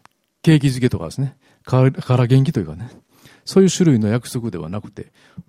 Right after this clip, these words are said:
本当の約束だったわけですね。信じる者たちが、こう、聖霊に満たされて、全世界に出て行ったと。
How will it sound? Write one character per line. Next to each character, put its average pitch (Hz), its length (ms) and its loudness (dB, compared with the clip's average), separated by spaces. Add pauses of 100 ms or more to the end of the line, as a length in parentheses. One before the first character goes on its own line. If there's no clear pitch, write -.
(240)
本 143 220 0
当 156 120 0
の 156 80 2
約 165 200 -2
束 143 340 -2
だ 95 100 -10
っ - 40 -12
た 92 100 -8
わ 85 60 -10
け 82 60 -10
で - 60 -18
す - 80 0
ね。 123 160 0 (1040)
信 131 160 -2
じ 123 100 0
る 127 60 0
者 135 180 0
た 101 120 -4
ち 95 140 -6
が、 110 260 -4 (560)
こ - 100 -20
う、 - 20 -16
聖 170 200 0
霊 160 80 2
に 151 60 2
満 147 120 2
た 170 100 2
さ 151 120 2
れ 101 100 0
て、 - 220 -12 (100)
全 143 240 2
世 139 160 -4
界 117 140 -2
に 87 60 -6
出 104 120 -4
て 107 100 -4
行 98 120 -6
っ - 20 -20
た - 180 -18
と。 - 100 -14